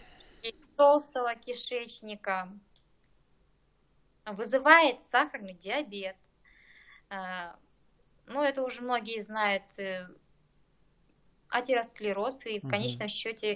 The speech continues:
Speaker 1: инф-
Speaker 2: Ну, доктор Хайров, он же хирург, я не знаю, как это называется в медицине, он
Speaker 1: Да.
Speaker 2: оперирует, э,
Speaker 1: Сосуди-
Speaker 2: сосудистый хирург,
Speaker 1: Да.
Speaker 2: да.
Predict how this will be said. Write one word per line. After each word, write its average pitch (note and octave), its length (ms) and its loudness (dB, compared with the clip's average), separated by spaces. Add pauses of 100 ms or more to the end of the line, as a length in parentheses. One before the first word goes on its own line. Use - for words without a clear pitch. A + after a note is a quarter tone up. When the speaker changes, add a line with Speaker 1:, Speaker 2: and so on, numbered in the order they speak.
Speaker 1:
инф- - 240 -12 (680)
Speaker 2:
Ну, B2+ 140 -8
доктор C3 360 -6
Хайров, C3+ 420 -2
он A#2+ 200 -6
же A2+ 500 -6
хирург, B2+ 800 -8
я A2+ 120 -10
не A#2 120 -8
знаю, A#2 260 -8
как - 140 -16
это - 80 -14
называется A2 500 -12
в A2+ 60 -14
медицине, A2+ 760 -10
он G#2+ 160 -12 (280)
Speaker 1:
Да. G#2 120 0
Speaker 2:
оперирует, G#2+ 360 -10
э, A#2 40 -10 (120)
Speaker 1:
Сосуди- C#4 320 6 (340)
Speaker 2:
сосудистый B2 560 -10
хирург, A2+ 360 -10
Speaker 1:
Да. - 80 0
Speaker 2:
да. A2 260 -8